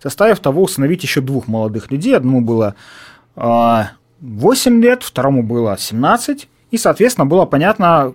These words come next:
кто потом станет императором, ну, если эти два молодых человека доживут. Спойлер, они оба дожили. Одного из них звали Марк Аврелий, и он девятнадцать лет правил империей. А, личность очень интересная, очень яркая, замечательная.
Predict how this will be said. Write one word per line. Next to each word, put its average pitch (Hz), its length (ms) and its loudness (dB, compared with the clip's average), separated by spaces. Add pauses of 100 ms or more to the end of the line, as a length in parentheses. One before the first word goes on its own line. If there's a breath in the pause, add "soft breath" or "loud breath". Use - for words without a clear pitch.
кто - 240 0
потом 175 500 2
станет 147 380 -2
императором, 135 440 0
ну, 139 60 0
если 127 200 -4
эти 113 140 -8
два 113 140 -2
молодых 110 280 -2
человека 113 240 -12
доживут. 104 400 -8
Спойлер, 185 400 0
они 139 160 2
оба 127 220 2
дожили. 269 480 2 (400 loud breath)
Одного 156 360 2
из 127 80 0
них 127 140 0
звали 123 240 2
Марк 127 300 0
Аврелий, 120 480 0
и 120 180 -2
он 147 180 2
девятнадцать 147 600 -4
лет 139 260 0
правил 113 340 -2
империей. 269 560 0 (680 loud breath)
А, 127 380 2 (100)
личность 180 380 -2
очень 160 220 0
интересная, 151 680 0
очень 135 320 -4
яркая, 123 380 0
замечательная. 127 880 -6